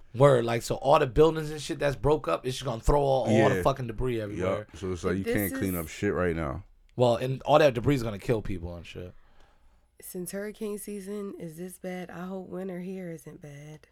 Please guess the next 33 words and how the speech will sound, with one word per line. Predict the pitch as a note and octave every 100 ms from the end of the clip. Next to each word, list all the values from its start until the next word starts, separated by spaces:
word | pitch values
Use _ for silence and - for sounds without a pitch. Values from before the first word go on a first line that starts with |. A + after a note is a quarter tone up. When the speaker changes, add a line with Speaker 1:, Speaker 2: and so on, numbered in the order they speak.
| -
Speaker 1:
Yo. | G2 F2+ E2+ E2+ _ - _ _ -
I'll | C3 D#3 F#3
take | F#3+ E3+ C#3+ _ -
s-, | A#2 - -
ten | - D#3+ D#3+
snowstorms | C#3+ D3 C#3 C3 A2+ A2+ G#2
before | A2 A#2+
I | A2+
take | G#2 A#2 G#2
one | A2 A#2+ A#2+
fucking | G#2 A#2+ A2 A2 G#2+ G2+
Hurricane | G#2 A#2 G3
Speaker 3:
Oh, | A3
I | C4+
don't | D#4
want | C4 B3
a |
Speaker 1:
Irma. | C4+
Speaker 3:
hurricane | A#3+ A#3+ G#3+ F#3
either. | G#3 F#3
I'm | E3 G#3
just | G3+ F#3+ -
saying, | F3+ F#3+ D#3 D#3+
Speaker 1:
Yeah, | G#2+
Speaker 3:
like, | -
I | C#3
Speaker 1:
I | F3
Speaker 3:
don't | A3+
Speaker 1:
ain't | A3
Speaker 3:
like | G3+ F#3+
Speaker 1:
with | -
Speaker 3:
snow. | E3+ E3+ F3+ A3+ F#3+ D3 _ _ _ _ -
Speaker 1:
Oh, | G#2+ G2 F2